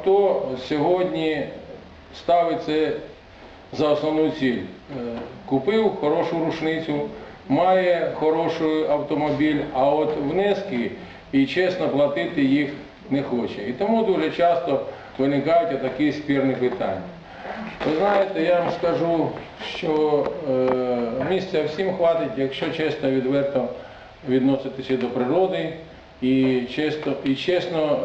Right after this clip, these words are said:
е, проводити ці всі полювання. По, про те, що скажу, що з П В Х «Пласт» на сьогоднішній день критичних ситуацій не виникало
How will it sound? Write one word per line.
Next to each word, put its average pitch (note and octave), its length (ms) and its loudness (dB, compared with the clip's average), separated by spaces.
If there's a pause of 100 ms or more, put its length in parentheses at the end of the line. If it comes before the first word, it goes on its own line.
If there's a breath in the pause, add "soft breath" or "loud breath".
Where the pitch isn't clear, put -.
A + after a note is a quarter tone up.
(140)
е, A#2 240 -2 (240)
проводити C3 600 0
ці C#3 60 0
всі B2+ 200 -2
полювання. A2 560 0 (2250 loud breath)
По, G#3 420 6 (280 loud breath)
про G3+ 140 4
те, G#3+ 240 2
що G3+ 160 -2
скажу, F#3+ 380 2
що F#3+ 160 0
з F#3+ 40 -6
П F#3 140 0
В F#3 120 4
Х F#3 260 2
«Пласт» G3 380 4 (600 loud breath)
на C#3+ 220 4
сьогоднішній E3 560 -2
день D#3+ 360 0 (100)
критичних D#3+ 520 -2
ситуацій C#3+ 680 0
не D3 160 2
виникало C#3 760 2